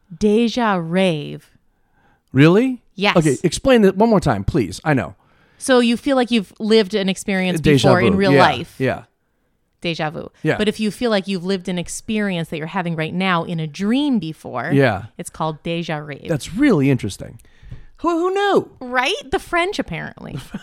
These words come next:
Speaker 1: <laughs> During Prohibition, I think you know this
Speaker 2: This is number
Speaker 1: fact.
Speaker 2: three.
Speaker 1: Moonshiners would wear cow shoes.
Speaker 2: Yeah.
Speaker 1: The fancy footwear left hoof prints instead of footprints,
Speaker 2: <laughs> Yeah.
Speaker 1: helping distillers and smugglers evade police.
Speaker 2: Isn't that great?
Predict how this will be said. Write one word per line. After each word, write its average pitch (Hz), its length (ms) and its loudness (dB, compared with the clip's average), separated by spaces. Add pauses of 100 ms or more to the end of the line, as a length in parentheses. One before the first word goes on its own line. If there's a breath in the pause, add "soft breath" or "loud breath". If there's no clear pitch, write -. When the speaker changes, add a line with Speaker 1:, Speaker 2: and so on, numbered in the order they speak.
(140)
Speaker 1:
<laughs> - 120 -12 (1700 loud breath)
During 330 400 2
Prohibition, 190 800 0
I 220 100 -2
think 339 240 -8
you 262 80 -2
know 190 200 0
this 147 160 2
Speaker 2:
This - 40 -4
is 139 60 -6
number 139 240 4
Speaker 1:
fact. - 100 -8
Speaker 2:
three. 123 380 -2 (600 soft breath)
Speaker 1:
Moonshiners 262 720 -2
would 202 140 -2
wear 190 160 0
cow 247 380 0
shoes. 156 600 -8
Speaker 2:
Yeah. 143 340 4 (680)
Speaker 1:
The 202 80 2
fancy 285 460 -2
footwear 202 440 0
left 180 260 0
hoof - 360 -2
prints 165 380 -4
instead 185 360 -4
of 160 100 -4
footprints, 160 800 -6
Speaker 2:
<laughs> - 60 -18
Yeah. 143 200 -8
Speaker 1:
helping 233 300 0
distillers 226 520 -4
and 185 100 -2
smugglers 180 600 -4
evade 170 440 -4
police. 208 380 -8
Speaker 2:
Isn't 165 100 2
that 233 180 2
great? 139 440 2